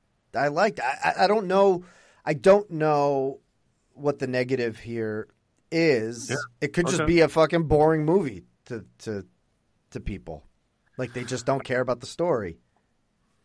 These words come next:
Speaker 2: All right. I'm gonna watch this, though. Like, I, I cannot deny your excitement for something like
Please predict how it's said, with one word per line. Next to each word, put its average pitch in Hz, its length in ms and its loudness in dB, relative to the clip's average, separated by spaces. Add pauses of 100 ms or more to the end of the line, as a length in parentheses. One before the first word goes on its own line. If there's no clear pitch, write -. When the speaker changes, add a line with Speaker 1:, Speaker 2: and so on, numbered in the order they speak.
(320)
Speaker 2:
All 95 60 -8
right. 123 240 -12 (420)
I'm 110 140 -2
gonna 135 180 2
watch 120 280 2
this, 80 180 -14
though. 76 200 -18 (120)
Like, 101 200 0
I, 107 280 4
I 101 160 0
cannot 104 640 2
deny 98 380 0
your 90 300 -2
excitement 87 640 -8
for - 180 -14
something 80 320 -8
like 76 180 -12